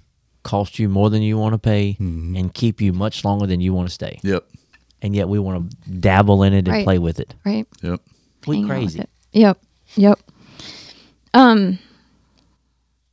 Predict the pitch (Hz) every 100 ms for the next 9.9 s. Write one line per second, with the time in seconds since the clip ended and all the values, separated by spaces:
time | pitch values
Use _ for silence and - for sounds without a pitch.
0 | _ _ _ _ - - 196 - - 196
1 | 196 214 - - 170 - _ - - -
2 | - _ 247 - - 254 262 262 - -
3 | 247 320 262 254 269 254 254 - 214 202
4 | 202 190 185 185 175 - 160 156 _ -
5 | 151 135 104 95 92 202 - _ _ 131
6 | _ _ _ _ _ - 285 269 240 -
7 | _ _ _ _ - 254 247 262 277 311
8 | 262 240 214 - 214 208 - 202 190 185
9 | 185 - 202 - 202 196 - 196